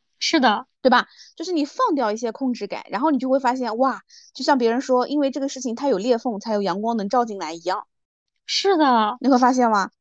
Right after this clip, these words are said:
Speaker 1: 嗯。
Speaker 2: 你刚刚讲的第二个点，关于大自然，你去看看这个，呃，怎么说，绿山绿水、美妙的花等等，对吧？是多么的美妙。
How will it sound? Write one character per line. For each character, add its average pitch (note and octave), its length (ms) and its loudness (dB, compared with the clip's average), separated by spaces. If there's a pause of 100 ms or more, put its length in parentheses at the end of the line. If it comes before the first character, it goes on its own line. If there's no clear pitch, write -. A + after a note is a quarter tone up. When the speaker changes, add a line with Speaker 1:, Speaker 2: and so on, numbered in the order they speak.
(160)
Speaker 1:
嗯。 D4 120 2
Speaker 2:
你 B3 80 -8
刚 C#4+ 140 0
刚 F4+ 60 0
讲 D4 140 -2
的 G#3+ 60 -2
第 C4+ 100 -4
二 D#4+ 160 0
个 C4+ 60 -4
点， G3 160 -10
关 B3 140 -8
于 B3+ 100 -6
大 D4+ 220 -4
自 C4 160 -2
然， A3 260 0
你 G#3 80 -8
去 A#3 140 -8
看 C4+ 220 -6
看 A3+ 180 -2
这 A#3 160 -2
个， G3 220 0 (300)
呃， G3 500 2
怎 G3+ 100 -8
么 F#3+ 100 -8
说， B3 280 -2 (240)
绿 D4 220 0
山 C#4+ 280 2
绿 D4 140 2
水、 F#3 460 -4
美 G3 180 -4
妙 C4 180 -2
的 A#3+ 80 0
花 B3 320 2
等 G#3 240 0
等， G#3 180 -2
对 G#3 80 -6
吧？ G3 200 -4
是 - 100 -20
多 A3 100 -2
么 A#3+ 120 -2
的 B3+ 80 0
美 - 160 -8
妙。 F#3+ 220 -2